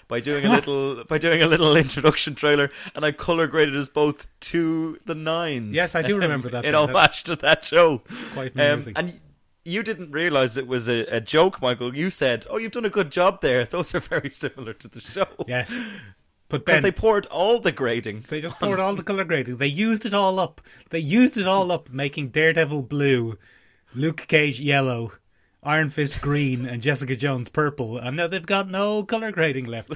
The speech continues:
Speaker 1: <laughs> They've used it all. "Would you like some more grading?" "I would."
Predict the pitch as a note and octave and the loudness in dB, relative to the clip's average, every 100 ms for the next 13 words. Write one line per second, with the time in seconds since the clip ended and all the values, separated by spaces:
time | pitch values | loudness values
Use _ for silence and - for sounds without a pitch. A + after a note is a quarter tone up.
0 | - - - F3 F#3 G#3+ B3 G3+ F3 D3 | -14 -18 -2 -2 0 -2 -2 -6 0 2
1 | B2 - - D#3 F#3 F#3+ F3 D3+ E3 D3+ | 2 0 -10 -4 -4 -2 -2 -2 -6 -6
2 | C#3 B2+ C#3+ D#3 B2+ A#2+ B2+ C3 C#3+ C3 | -6 -2 -2 0 -4 -2 -2 -2 -2 -4